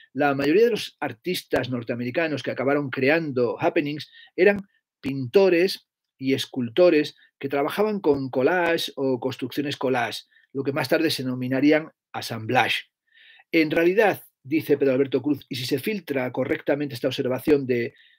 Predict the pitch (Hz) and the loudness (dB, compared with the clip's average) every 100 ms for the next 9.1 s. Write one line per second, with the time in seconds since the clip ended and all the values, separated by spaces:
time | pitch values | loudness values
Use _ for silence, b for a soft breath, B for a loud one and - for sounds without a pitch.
0 | _ 160 190 175 151 135 143 147 _ B | _ -2 -2 0 0 -2 -4 -12 _ B
1 | B - 131 131 190 214 - 190 170 139 | B -6 -2 0 2 0 0 0 0 2
2 | 135 131 143 147 127 120 131 160 - 156 | 0 2 2 2 -2 -6 -4 -4 -4 -6
3 | 135 120 - 123 156 156 127 120 110 123 | -6 -8 -4 -4 -2 -4 -2 -4 -2 -4
4 | - 156 175 156 151 - 147 135 143 185 | 0 0 0 -2 -6 2 4 4 2 -2
5 | 196 156 139 131 127 123 127 156 160 110 | -2 4 4 4 0 -4 0 4 6 4
6 | - _ B B B - 143 - 214 214 | -2 _ B B B -8 -4 6 8 8
7 | 180 156 147 139 135 160 170 131 139 117 | 2 0 0 0 -2 0 -2 0 -4 -4
8 | 127 135 131 - 202 180 143 127 127 139 | -4 -4 -4 -4 -2 -2 -4 -4 0 2
9 | 143 | 0